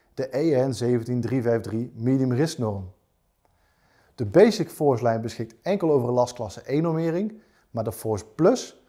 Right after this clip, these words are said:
bevat zowel modellen voorzien van klasse één als in klasse twee. Hierdoor is de kleding uit deze collectie dus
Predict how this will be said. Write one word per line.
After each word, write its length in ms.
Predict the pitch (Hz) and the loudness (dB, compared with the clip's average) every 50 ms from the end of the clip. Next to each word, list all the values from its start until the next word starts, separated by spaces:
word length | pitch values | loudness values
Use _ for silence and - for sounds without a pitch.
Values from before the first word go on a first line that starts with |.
| _ _ _ _ | _ _ _ _
bevat 280 | 123 120 151 160 160 | -4 0 0 0 0
zowel 240 | - 160 156 156 151 | 0 0 2 2 2
modellen 340 | 151 147 139 143 143 143 131 | 2 4 4 4 4 4 2
voorzien 260 | 131 135 120 131 131 | 0 -2 -2 -2 -2
van 100 | 123 123 | -4 -4
klasse 300 | - 131 117 - - - - | -4 -4 -4 -4 -6 -10 -12
één 380 | - 113 123 139 151 180 - - _ | -6 -4 -2 -2 -2 -4 -8 -12 _
als 340 | - - 135 135 - - - - | -2 -2 -2 -2 -4 -8 -16 -10
in 140 | - 139 131 | -6 -6 -2
klasse 280 | - 135 127 - - | 0 0 0 0 -4
twee. 380 | 120 - 120 110 104 101 98 101 - _ _ _ _ _ _ _ _ _ _ _ _ _ _ _ _ _ _ _ _ _ | -8 -6 -6 -4 -4 -4 -6 -10 -14 _ _ _ _ _ _ _ _ _ _ _ _ _ _ _ _ _ _ _ _ _
Hierdoor 640 | 110 123 160 180 165 147 147 156 170 175 - - - - | 0 2 2 4 4 4 4 4 4 2 -2 -6 -14 -10
is 180 | - 135 110 | -6 -4 -4
de 80 | 120 120 | -4 -4
kleding 360 | - 135 139 135 135 127 120 | -2 2 2 4 4 4 2
uit 120 | 110 107 | 0 2
deze 260 | 104 135 170 165 147 143 | 4 4 4 4 4 2
collectie 380 | - 135 143 147 - - 147 | 0 0 0 0 0 -4 -6
dus 320 | 120 113 104 104 110 - | -4 -4 -6 -8 -10 -16